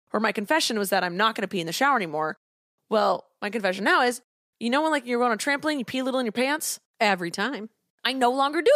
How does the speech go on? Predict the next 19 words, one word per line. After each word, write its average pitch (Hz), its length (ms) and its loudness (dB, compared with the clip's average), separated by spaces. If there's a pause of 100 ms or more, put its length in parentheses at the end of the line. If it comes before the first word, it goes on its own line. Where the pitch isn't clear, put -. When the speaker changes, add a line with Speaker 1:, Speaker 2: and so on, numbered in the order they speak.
Speaker 1:
that. 190 220 2 (140)
Speaker 2:
I'm 185 180 -6
proud 156 240 -8
of - 120 -20
you. 196 120 -20 (640)
Speaker 1:
Thank 392 300 0
you. 190 260 2 (260)
I 202 60 0
wasn't, 277 340 0 (280)
<laughs> - 600 -8 (1120)
I'm 277 320 2 (180)
con-, 262 300 -8 (640)
confused 349 540 2
by 311 240 4
the 294 80 0
shade. 226 440 0 (760)
Speaker 2:
I 359 80 4
guess 480 180 4
I 539 100 6